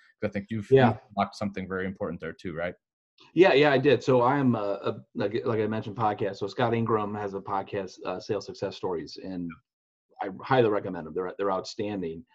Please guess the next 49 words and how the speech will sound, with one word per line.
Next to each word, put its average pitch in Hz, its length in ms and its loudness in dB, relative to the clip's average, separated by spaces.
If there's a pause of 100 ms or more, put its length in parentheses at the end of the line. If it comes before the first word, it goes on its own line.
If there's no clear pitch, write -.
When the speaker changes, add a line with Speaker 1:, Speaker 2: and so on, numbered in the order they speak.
(380)
Speaker 2:
Uh, 85 260 -6 (100)
and 104 200 -4
what 120 200 0
the 147 80 -2
premise 147 340 0
of 110 120 2
it 104 100 2
is 104 120 0
he 110 120 -6
only 123 280 4
interviews, 101 880 -4 (400)
uh, 90 260 -6
the 98 120 -2
number 113 220 4
one 123 200 6
salesperson, 123 840 0
or 104 260 4
if 104 80 -4
it's 101 100 -8
a 95 40 -4
large 101 280 0
organization, 117 440 -2
you 107 60 0
gotta 98 40 -2
be 101 80 -4
in 98 60 -8
the - 80 -18
top 98 120 -4
one 92 140 -6
percent. 98 400 -12
So 98 120 -2
it's 98 120 -8
no 117 360 2
sales - 340 0
coaches, 143 600 4
it's 101 180 -2
not 98 180 -4
sales 95 260 -4
managers. 123 760 2 (580)
Um, 90 320 -8
it's - 100 -12
why 95 120 -2
I - 40 -8
can't 92 180 -8
get 87 100 -10
on 143 200 4
the 135 80 0
show, 123 500 4
but, 92 140 -6